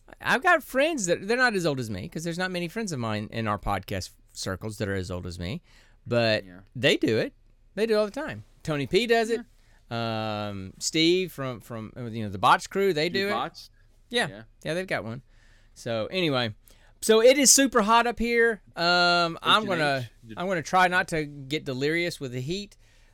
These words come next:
Speaker 1: Um, I wish I had thought to get, like, the, the video clip of Robin Williams, and I was gonna, I'd play it on the screen.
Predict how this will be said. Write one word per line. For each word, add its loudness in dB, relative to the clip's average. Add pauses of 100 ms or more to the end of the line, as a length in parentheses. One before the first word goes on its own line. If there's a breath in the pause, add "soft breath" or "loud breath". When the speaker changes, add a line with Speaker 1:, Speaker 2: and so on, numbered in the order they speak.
Speaker 1:
Um, -6
I -6
wish -4
I -2
had -8
thought -2
to -10
get, -6
like, -6
the, -4
the -6
video -6
clip -6 (100)
of -8
Robin -6
Williams, -8
and -8
I -8
was -12
gonna, -14
I'd -10
play -8
it -6
on -8
the -10
screen. -8